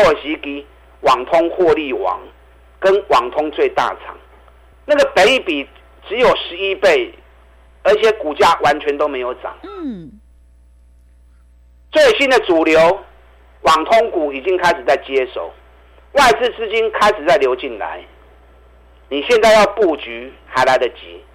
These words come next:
Speaker 1: 核心控冲出就冲出去啊，会员赚就就欢喜耶，你没有跟到的没关系，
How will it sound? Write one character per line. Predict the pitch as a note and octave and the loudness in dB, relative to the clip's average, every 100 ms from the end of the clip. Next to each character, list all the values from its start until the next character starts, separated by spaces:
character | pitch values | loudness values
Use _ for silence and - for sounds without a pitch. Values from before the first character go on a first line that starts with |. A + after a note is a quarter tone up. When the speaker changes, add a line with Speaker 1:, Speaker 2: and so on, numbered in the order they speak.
| _ - | _ -20
Speaker 1:
核 | - F3+ - | 0 2 4
心 | G#3+ | 2
控 | B3 G3+ | 4 2
冲 | F3+ A3+ A3+ | 0 -2 0
出 | F3+ | 0
就 | D3 | 0
冲 | - F#3+ | 0 -4
出 | E3+ | -4
去 | B2+ A2+ | -10 -6
啊， | G2 - - _ _ _ _ _ _ | -6 -8 -20 _ _ _ _ _ _
会 | F#3 | 2
员 | F3+ F#3+ A3+ | 4 4 2
赚 | E3+ | 0
就 | D3 | 0
就 | C#3+ F#3 | 0 2
欢 | E3 E3 | 2 0
喜 | F#3 C#3+ | -2 -6
耶， | A2+ F2+ - _ - | -8 -8 -16 _ -8
你 | D3+ | -2
没 | G#3 | 0
有 | A3 | 0
跟 | - G#3 | 2 0
到 | G#3 F3+ | 2 2
的 | D3+ | 2
没 | D3 | 0
关 | D3 E3 D#3+ | 2 2 0
系， | D#3 | -10